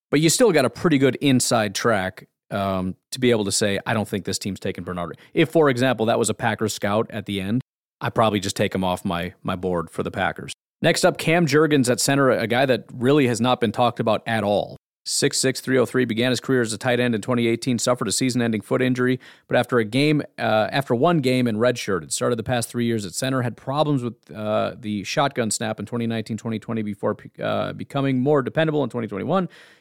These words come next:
"He's a great athlete as far as running," said one scout. "He can pull." He started out as a tight end, clocked four nine, two forty with twenty-five reps on the bench.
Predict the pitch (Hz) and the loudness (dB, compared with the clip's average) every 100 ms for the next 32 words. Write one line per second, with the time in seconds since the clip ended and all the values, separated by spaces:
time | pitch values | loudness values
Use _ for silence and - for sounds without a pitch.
0 | _ 180 160 147 214 180 175 143 131 110 | _ 2 4 6 6 6 4 2 0 0
1 | - 123 113 92 131 117 92 98 98 98 | 2 2 2 0 0 0 -2 -4 -4 -4
2 | - 107 110 107 104 156 156 151 143 _ | 0 0 0 -4 -4 2 4 2 0 _
3 | _ 131 151 151 139 135 123 110 104 123 | _ -6 2 4 4 2 2 -4 -2 -2
4 | 117 117 113 - 120 113 - 131 127 123 | 0 -2 -4 -6 -6 -6 -4 0 0 0
5 | 117 135 120 120 120 107 98 120 107 113 | -2 -4 -2 0 0 0 -6 -6 -4 -4
6 | 107 107 - 98 92 131 135 | -2 -2 -2 -6 -2 0 0